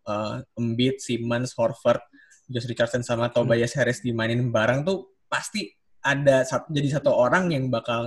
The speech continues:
Speaker 1: ngeganggu gitu kan. Meskipun itu biasanya either, eh, Embiid atau Simmons sih. Karena kan seperti yang kita tahu, Embiid bisa dominasi di dalam, cuman Simmons juga sebenarnya nggak bisa main di luar kan.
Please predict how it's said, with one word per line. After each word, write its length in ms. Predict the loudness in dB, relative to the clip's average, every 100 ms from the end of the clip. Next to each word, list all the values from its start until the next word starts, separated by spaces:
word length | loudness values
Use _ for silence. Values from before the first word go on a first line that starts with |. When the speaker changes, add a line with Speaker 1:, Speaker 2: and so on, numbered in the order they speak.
| -4
Speaker 1:
ngeganggu 560 | 0 2 4 6 4
gitu 160 | 4 0
kan. 160 | 0
Meskipun 400 | -2 -6 -4 -2
itu 80 | 0
biasanya 400 | 0 0 0 -2
either, 480 | -2 -2 0 0 -2 _ _ _ _ _
eh, 320 | -8 -6 -6 -6
Embiid 320 | -6 -6 -6
atau 80 | -6
Simmons 400 | -2 0 0 0
sih. 160 | -4
Karena 240 | -4 -4 -2
kan 160 | -2 -4 -8
seperti 400 | -12 -14 -10 -8
yang 160 | -6 -6
kita 40 |
tahu, 320 | -2 -2 -2 -6
Embiid 320 | -6 -6 -8
bisa 160 | -6
dominasi 400 | -6 -6 -8 -8
di 80 | -6
dalam, 400 | -4 0 0 0
cuman 240 | -4 -2 -2
Simmons 320 | -2 -4 -2
juga 160 | -2
sebenarnya 320 | -2 -2 2 2
nggak 40 |
bisa 80 | 0
main 160 | -4 -2
di 80 | -2
luar 400 | 2 4 6 4
kan. 160 | -2